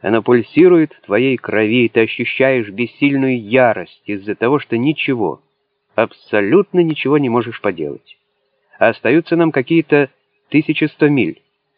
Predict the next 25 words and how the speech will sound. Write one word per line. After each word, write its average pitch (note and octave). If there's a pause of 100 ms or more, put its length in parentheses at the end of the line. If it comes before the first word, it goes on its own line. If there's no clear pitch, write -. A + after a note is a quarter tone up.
(280)
при F2+
том, A#2
что -
мы A2+
уже A#2+
прошли A#2+
три B2+
тысячи C#3
триста E3+
миль. D#2 (540)
Эти F#2
две F#2
недели C3
кажутся B2+
мне B2+
и C3
вовсе D#3+
скоротечными. F#2+ (760)
Действительно E3
немного, B2+
но D#2
если A#2
бы G#2+
мы B2+
двигались, G#2